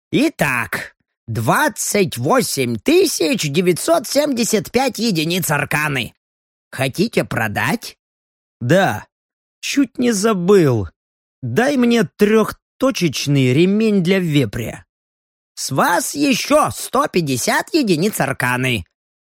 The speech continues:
Легко. И последнее. Порекомендуй мне гранату ступени Е против хорошо бронированной цели. Возможно, кумулятивную.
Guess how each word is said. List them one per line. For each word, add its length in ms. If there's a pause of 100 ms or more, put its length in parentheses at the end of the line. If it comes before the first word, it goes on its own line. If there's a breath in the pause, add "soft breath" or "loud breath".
(120)
Легко. 800
И 140
последнее. 760 (460)
Порекомендуй 640
мне 220
гранату 680
ступени 460
Е 380
против 440
хорошо 560
бронированной 760
цели. 480 (640)
Возможно, 840 (140)
кумулятивную. 920